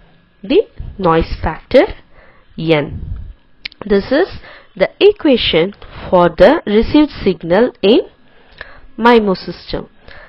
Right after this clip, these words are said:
Now, let us see what are all the advantages in using mimo system. By using mimo system, we can reduce error rate. The capacity increases.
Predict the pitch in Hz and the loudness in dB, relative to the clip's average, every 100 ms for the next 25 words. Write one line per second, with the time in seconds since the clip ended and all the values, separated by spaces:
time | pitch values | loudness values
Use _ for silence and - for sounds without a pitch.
0 | _ - 175 151 - - - 185 180 170 | _ -2 0 0 -2 -16 -10 -8 -4 -6
1 | - - 302 392 - 190 180 170 - 233 | -2 0 2 0 0 0 2 0 4 6
2 | 349 285 214 170 160 170 214 254 240 196 | 6 4 -2 -4 -4 0 0 0 0 -2
3 | 170 170 233 - - - - - 185 180 | 0 0 0 -2 -16 -20 -14 -4 -2 -2
4 | - 208 220 302 415 - - - - - | -2 0 0 2 0 0 -18 -20 -20 -16
5 | - - 185 180 175 190 294 - - - | -16 -8 -2 0 2 2 2 -2 -16 -20
6 | - - 170 - - 165 170 _ - - | -20 -12 -12 -12 -14 -14 -14 _ -20 -20
7 | - - - - _ 180 185 - 330 403 | -20 -20 -20 -20 _ 0 2 4 4 4
8 | 370 254 196 208 233 190 - 190 185 170 | 2 2 2 2 0 -4 -6 -4 -2 -4
9 | 175 233 277 262 180 170 175 285 453 - | -2 0 0 -2 -2 -2 2 2 2 -4
10 | - _ _ _ - 165 151 160 180 208 | -20 _ _ _ -8 -6 -2 -2 2 0
11 | - - - - _ _ _ - - - | 0 -4 -8 -10 _ _ _ -20 -20 -20
12 | - - - _ _ _ _ 202 202 214 | -20 -20 -20 _ _ _ _ -10 -2 -2
13 | 196 240 247 247 285 349 - _ - - | 2 2 2 -4 0 0 -2 _ -20 -14
14 | 180 165 - 202 208 - 269 392 - | -10 -8 -2 0 0 4 4 4 -6